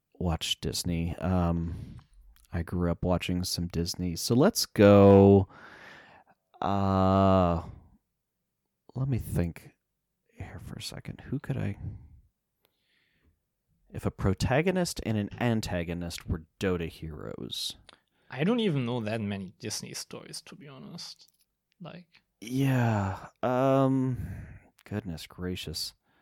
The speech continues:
Speaker 1: I'm thinking through, like, Pixar films, and a lot of those don't really apply. Like, Finding Nemo doesn't <laughs> really work, or Cars doesn't really work.
Speaker 2: Yeah.
Speaker 1: Uh, Disney.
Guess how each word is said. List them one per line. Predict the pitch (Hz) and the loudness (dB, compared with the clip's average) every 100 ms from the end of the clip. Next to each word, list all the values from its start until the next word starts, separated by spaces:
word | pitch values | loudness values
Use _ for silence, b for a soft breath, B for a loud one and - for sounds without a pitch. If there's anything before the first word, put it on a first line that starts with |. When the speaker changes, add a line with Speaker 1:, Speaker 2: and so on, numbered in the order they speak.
| _ _ _ _ _ _ - | _ _ _ _ _ _ -2
Speaker 1:
I'm | 120 | 0
thinking | 123 127 110 104 | 2 2 2 -2
through, | - 98 95 | -2 0 0
like, | 90 - | -2 0
Pixar | - - - 87 | 0 0 -4 -6
films, | 82 92 85 85 87 | -4 -6 -6 -8 -10
and | 87 | -8
a | |
lot | 90 92 | -6 -6
of | 90 | -4
those | 90 90 | -6 -6
don't | - 87 | -8 -10
really | 87 85 | -6 -4
apply. | 82 - 98 92 82 85 - | -4 -4 -2 -2 -2 -4 -8
Like, | 87 - | -16 -12
Finding | 107 95 92 87 | -8 -6 -6 -6
Nemo | 95 90 87 | -6 -6 -8
doesn't | 87 85 - | -8 -10 -8
<laughs> | - | -4
really | 151 131 | 0 0
work, | 101 101 - - | 0 -4 -6 -8
or | 82 85 B B - | -8 -8 B B -4
Cars | 117 101 98 95 | 0 2 2 -2
doesn't | 101 92 95 | -6 -6 -6
really | 95 90 | -8 -6
work. | 92 95 - | -6 -6 -6
Speaker 2:
Yeah. | 107 113 - B B B B B - | -8 -14 -16 B B B B B -20
Speaker 1:
Uh, | - - - - - _ - - - | -18 -16 -14 -16 -18 _ -20 -20 -10
Disney. | 110 127 135 139 131 131 127 127 127 | -6 -4 -6 -8 -8 -6 -8 -8 -10